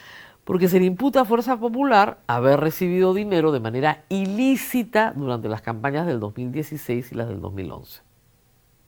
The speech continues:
Eso es como el partido político Re-, Fuerza Popular. ¿Estos casos están relacionados con Patricia Benavides? No,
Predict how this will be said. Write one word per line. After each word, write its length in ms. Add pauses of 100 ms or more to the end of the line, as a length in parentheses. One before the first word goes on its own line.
Eso 200
es 60
como 400 (260)
el 160
partido 480
político 560 (180)
Re-, 300
Fuerza 400
Popular. 480 (720)
¿Estos 320
casos 260
están 220
relacionados 500
con 180
Patricia 300
Benavides? 480
No, 220